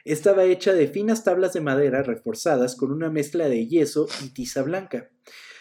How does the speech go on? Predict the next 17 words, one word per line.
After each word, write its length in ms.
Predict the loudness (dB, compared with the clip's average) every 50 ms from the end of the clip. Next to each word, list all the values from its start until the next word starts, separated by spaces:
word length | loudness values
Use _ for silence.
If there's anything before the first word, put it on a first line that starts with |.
| -18 _
Se 140 | -2 0 0
instalaron 540 | 0 0 0 2 2 2 2 2 2 2
explosivos 600 | 2 0 -2 2 2 2 2 2 0 -2 -2 -2 -2
dentro 260 | -4 -2 0 2 2
de 100 | 2 2
miniaturas 680 | -2 -4 -4 -4 -6 -2 0 2 2 2 2 0 -4 -12 _ _ _ _
que 120 | -2 2
iban 200 | 4 4 4 4
a 60 | 2 0
ser 200 | 0 0 0 0
destruidas 520 | -2 -2 -4 -4 -2 0 0 0 0 -2
por 160 | -2 -2 -2
el 120 | 0 -2 -2
aliento 320 | -2 -2 -2 -4 -2 -4 -4
atómico 440 | -2 -2 -2 -2 -4 -4 -4 -2 -2
de 80 | 0
Godzilla, 540 | -2 -2 -4 -6 -10 -8 -6 -6 -6 -6